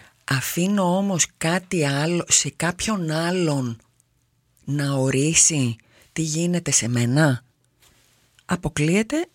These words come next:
δεν μπαίνω καν εκεί που εγώ δεν θα έχω τον έλεγχο. Αυτό είναι μια προχωρημένη κατάσταση που μας δείχνει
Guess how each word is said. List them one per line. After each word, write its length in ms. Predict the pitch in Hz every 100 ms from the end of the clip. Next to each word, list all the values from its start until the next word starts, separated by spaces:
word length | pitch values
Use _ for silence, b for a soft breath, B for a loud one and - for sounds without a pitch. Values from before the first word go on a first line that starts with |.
| -
δεν 180 | 196 247
μπαίνω 320 | 185 240 262
καν 200 | - 226
εκεί 420 | 240 220 220 240 -
που 100 | -
εγώ 200 | 185 196
δεν 120 | 214 208
θα 120 | 208
έχω 160 | 208
τον 160 | 214 185
έλεγχο. 500 | 180 123 107 - 120 - _ B B B B B B B B B B _ - B B B B B B B B B B B B B -
Αυτό 220 | - 175
είναι 140 | 185
μια 220 | 180 190
προχωρημένη 800 | 190 160 143 139 135 147 180 180
κατάσταση 760 | 175 131 139 135 - 139 139 175
που 160 | 165
μας 260 | 151 139 127
δείχνει 680 | 139 135 - 131 143 190